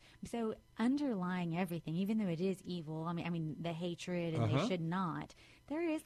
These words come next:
Speaker 1: kind of a, at least a faith that they, they do see that God is going to do something,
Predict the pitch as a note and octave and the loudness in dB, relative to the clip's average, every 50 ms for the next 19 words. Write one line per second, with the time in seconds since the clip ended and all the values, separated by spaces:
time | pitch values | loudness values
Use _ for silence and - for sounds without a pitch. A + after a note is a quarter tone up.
0 | - A3+ A3 G3+ G3 F#3+ F3+ E3 F3 - - F3 E3+ E3+ E3 D#3+ - - - F#3 | -4 -2 0 2 2 2 0 0 -4 -4 -2 0 0 2 2 0 -2 -2 -2 -4
1 | F3+ - F3 G3 G#3+ C4 - - - - - _ _ _ - F#3 F3 E3+ D#3+ D#3 | -2 -2 -2 -2 -2 -2 -4 -8 -12 -16 -18 _ _ _ -2 0 2 2 2 0
2 | D3+ D3 - - _ - - _ _ _ _ - - - A#3 A#3 A3 E3+ D#3 - | -2 -4 -6 -12 _ -20 -20 _ _ _ _ -20 -8 -4 -2 0 0 0 -2 -4
3 | - - - - F3 F3 D#3+ - - - F3+ E3+ F3 F3 G3 G#3+ - F3 G3 G3+ | -8 -14 -6 -4 -2 -2 -2 -4 -6 -6 -4 -2 0 0 0 0 -2 0 -2 0
4 | G3 A3+ C#4+ D#4+ D#4+ - - - C4 C4 A#3+ F#3 D#3+ - E3 - D#3+ - F3+ F3+ | 0 0 -2 -2 -4 -6 -6 -4 -2 0 0 0 0 0 -2 -2 -2 -4 -2 0
5 | F#3+ F#3+ F#3 E3+ E3+ E3+ F#3 G3+ F#3+ D#3+ - C#3+ C#3+ - D#3+ D3+ D3+ D3+ D3+ D3 | 2 2 2 2 2 2 2 2 2 0 -4 -8 -6 -4 -4 -2 -2 -2 -2 -2
6 | D3 C#3+ - - - - - - - D#3+ C#3+ C#3+ B2+ - D#3+ E3 F3 E3 - - | -4 -4 -6 -10 -18 -16 -12 -8 -8 -8 -8 -8 -8 -4 -2 -2 -2 -2 -2 -2
7 | D3+ D3 C#3 - - - - - D#3 F3+ A3 | -2 -2 -4 -6 -6 -8 -6 -6 -4 -4 -6